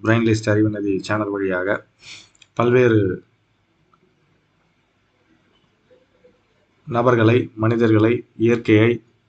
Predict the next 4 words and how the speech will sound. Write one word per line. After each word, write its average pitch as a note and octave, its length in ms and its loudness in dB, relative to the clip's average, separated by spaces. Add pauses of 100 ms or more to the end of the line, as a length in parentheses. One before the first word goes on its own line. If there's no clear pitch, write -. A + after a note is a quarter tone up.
(1800)
ஆ, - 380 -16 (580)
அந்த A2+ 340 0
சூழலை A#2 720 4 (4000)
பார்த்து, A#2+ 600 0